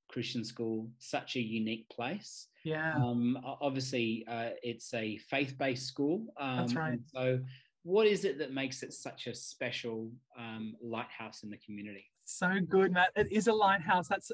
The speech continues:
Speaker 2: it's, we're in this beautiful building that's eighteen ninety-nine. It was when it was first established. It's got chimneys and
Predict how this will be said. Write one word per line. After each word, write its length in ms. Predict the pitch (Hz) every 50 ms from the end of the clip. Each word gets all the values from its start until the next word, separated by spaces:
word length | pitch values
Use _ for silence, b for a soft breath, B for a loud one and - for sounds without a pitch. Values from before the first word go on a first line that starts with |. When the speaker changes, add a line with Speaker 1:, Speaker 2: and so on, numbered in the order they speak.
| - -
Speaker 2:
it's, 180 | 202 196 - 190
we're 200 | 180 208 196 196
in 80 | 196
this 160 | 202 208 - -
beautiful 400 | - 180 190 202 202 - 247 202
building 460 | 147 151 170 180 180 180 175 160 160
that's 160 | 160 151 - _ -
eighteen 320 | 165 170 170 170 190 202 196 190
ninety-nine. 580 | 175 160 160 156 160 156 151 151 147 147 151 143
It 100 | 135 135
was 120 | 151 135
when 140 | 127 156 160 _ - 156
it 20 | 156
was 140 | 147 131 -
first 260 | - 147 139 - -
established. 400 | - - 147 139 160 160 - -
It's 80 | 139
got 240 | - - 160 131 -
chimneys 560 | - - - 196 190 190 190 185 185 190 165
and 220 | 175 156 151 147